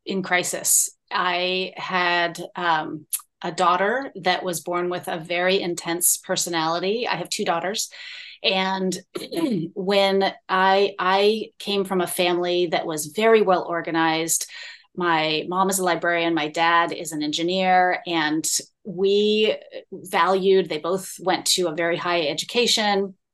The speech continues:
and we valued success and accomplishment. And I thought I was gonna be a great parent. I'd been very successful in my business life.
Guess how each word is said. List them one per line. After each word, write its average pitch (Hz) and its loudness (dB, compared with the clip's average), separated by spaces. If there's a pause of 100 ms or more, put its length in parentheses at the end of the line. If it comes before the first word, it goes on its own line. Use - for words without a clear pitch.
(460)
and 180 2
we 190 0
valued 165 2
success - 2
and 160 -8
accomplishment. - -10 (680)
And 175 2 (240)
I 196 4
thought 180 2
I 170 2
was 170 -4
gonna 170 -2
be 160 -2
a 156 -2
great 190 2
parent. 185 2
I'd 151 -2
been 151 -8
very 185 4
successful 170 -4
in 151 -8
my 151 0
business 226 0
life. 196 4